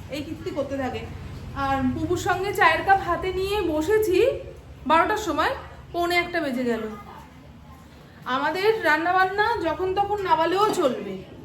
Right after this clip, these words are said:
কিন্তু ফড়িংয়ের ভাতটা তো করতে হবে, বলুন। কালকে এই ছোট হাঁড়িটাই করে সকালে ভাত করেছিলাম। আজকে কি রান্না হবে আমি ঠিক করে নিয়েছি, সিম এনেছি, জানেন? কদিন ধরে ভাবছি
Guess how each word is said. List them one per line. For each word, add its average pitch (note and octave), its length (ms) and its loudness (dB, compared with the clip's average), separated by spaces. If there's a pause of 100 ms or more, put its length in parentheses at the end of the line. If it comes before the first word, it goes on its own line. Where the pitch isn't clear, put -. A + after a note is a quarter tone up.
(840)
কিন্তু A#3+ 500 -6 (100)
ফড়িংয়ের C4 300 -2
ভাতটা D#4 300 -2
তো F#4 120 -4
করতে D4 280 0
হবে, C4 220 2
বলুন। A#3+ 340 -2 (480)
কালকে B3+ 320 -2
এই D#4 80 0
ছোট D4+ 260 -4
হাঁড়িটাই C#4+ 500 0
করে D#4 240 -4
সকালে C4+ 320 -4
ভাত A#3 220 -8 (120)
করেছিলাম। A3 460 -8 (760)
আজকে F4+ 240 0
কি A4+ 160 6
রান্না F#4+ 340 4
হবে A4+ 240 2
আমি G#4+ 100 -4
ঠিক F#4+ 200 -4
করে C#4+ 180 4
নিয়েছি, A3+ 400 -2 (460)
সিম A4 360 6
এনেছি, C4+ 360 0
জানেন? E4+ 300 -2 (580)
কদিন E4 260 4
ধরে A4+ 380 2
ভাবছি D#4 560 -4